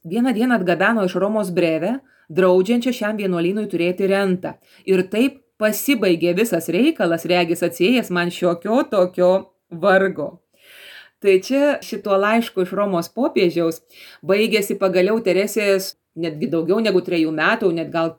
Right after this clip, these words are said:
kokių keturių, penkių metų kova už tai, kad vienuolynas būtų įsteigtas be rentos, be tų interesų nuo kažkokio tai turto, kurie leistų tiesiog pastoviai turėti kažkokias pajamas, kai tu žinai, kad jau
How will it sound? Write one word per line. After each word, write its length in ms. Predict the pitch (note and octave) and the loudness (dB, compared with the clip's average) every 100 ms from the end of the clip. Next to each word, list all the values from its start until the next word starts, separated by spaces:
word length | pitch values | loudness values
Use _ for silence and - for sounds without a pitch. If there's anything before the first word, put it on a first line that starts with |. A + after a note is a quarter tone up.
| - | -12
kokių 220 | E3 G3 | -6 -2
keturių, 340 | F3+ E3+ F3 A#3 | -2 0 -2 0
penkių 320 | F#3+ F3+ G#3+ | 0 -2 -2
metų 340 | F#3+ G3+ G3+ F3 | -2 -2 -2 -2
kova 480 | F3 E3 D#3+ F#3+ D4 _ - - - - F#3 | 0 0 2 0 0 _ -20 -20 -20 -6 -4
už 160 | F#3+ | -4
tai, 140 | - A#3+ | -2 0
kad 160 | A#3+ G3+ | 0 0
vienuolynas 680 | F#3 F3 E3+ G3+ A3+ G#3+ E3+ | 0 2 0 0 -2 -4 0
būtų 340 | F3+ F#3+ A3 A3 - | 0 2 -2 -4 -6
įsteigtas 680 | G3+ G3 - G3+ G3+ G3+ F#3+ E3 | -6 -6 -2 -2 -2 -4 -2 0
be 160 | G#3+ - | 0 0
rentos, 760 | F#3+ G3 F#3 G#3 G3 D3 - | 0 0 -2 0 0 -2 -4
be 160 | E3+ E3+ | -6 -4
tų 160 | A3+ | -4
interesų 560 | G#3+ G3 F#3+ G#3+ - D#3 - - | -2 0 0 -2 -4 -8 -8 -12
nuo 240 | D#3 D#3 | -10 -8
kažkokio 400 | - - F#3 D#3+ | -8 -8 -6 -6
tai 180 | D#3+ D3+ | -4 -4
turto, 320 | F#3+ G#3 A3+ G#3+ G#3 G3 | -4 -4 -2 2 2 2
kurie 240 | F#3 F3+ | -2 0
leistų 560 | E3+ F3 F#3 - F#3+ F#3 - - - - _ _ F#3 | 0 0 -2 0 0 0 -2 -20 -20 -20 _ _ -2
tiesiog 300 | F#3+ F3+ - | 0 0 0
pastoviai 560 | F#3+ - A3+ A#3+ G3 | -2 0 0 4 2
turėti 320 | F#3+ F#3+ G3+ - | 2 -2 -2 -6
kažkokias 480 | F3 G#3 G3 F#3 | -6 -6 -6 -6
pajamas, 520 | - F#3+ G3+ D#3+ D3+ - | -2 0 2 0 -4 -10
kai 100 | D3+ | -8
tu 140 | D#3+ | -6
žinai, 240 | D#3 E3 F3 | -8 -4 -4
kad 200 | - | -2
jau 80 | F3 | -2